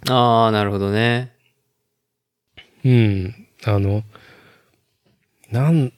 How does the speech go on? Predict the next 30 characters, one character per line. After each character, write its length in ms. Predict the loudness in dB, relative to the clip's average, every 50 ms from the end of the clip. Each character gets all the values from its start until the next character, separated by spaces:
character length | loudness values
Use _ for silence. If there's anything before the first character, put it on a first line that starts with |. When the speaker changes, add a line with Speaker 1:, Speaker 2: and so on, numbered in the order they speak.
| _ -6
Speaker 2:
だ 200 | -2 -2 -2 -2
ろ 280 | -2 -4 -6 -8 -10 -12 _ _ _ _ _ _ _ _ _ _ _ _ _ _ _ _ _ _ _ _ _ _ _ _ _ _ _ _ _ _ _ _ _ _ _ _ _ _ _ _ _ _ _ _ _ _ _ _ _ _ _ _ _ -14
う。 60 | -6 -4
う 360 | -2 -2 0 -2 -4 -4 -6
ん、 40 | -2
電 340 | -2 0 0 0 0 0 0
話。 280 | 0 -2 -2 -4 -6 _ _ _ _ _ _ _ _ _ _ _ _ _ -14 -6
電 340 | -6 -4 -4 -4 -4 -4 -2
話 120 | -2 -2
だ 120 | -2 -2 -2
ね。 200 | -2 -4 -6 _ _
今 360 | -6 -4 -2 -2 -2 -2 -2 -2
な 180 | -2 -2 0
お 100 | -2 -2
電 280 | -2 -2 -2 -2 0 -2
話 120 | -2 -2
だ 100 | -2 -4
と 140 | -4 -6 -6
思 200 | -4 -2 -2 -4
う 60 | -4
よ。 120 | -6 -10 -14 _ _ _ _ _ _ _ _ _ _ _ _ _ _ _ _ _ _ _ _ _ _ _ _ _ _ -14
Speaker 1:
そ 240 | -6 0 2 2 2
う 20 |
で 80 | 2 -2
す 140 | -6 -6 -6
ね。 280 | -4 -4 -4 -4 -6 -12 -20 -18 -12
や 100 | -8 -8
っ 60 | -8 -4
ぱ 160 | 0 0 0
り、 160 | 0 -2 -6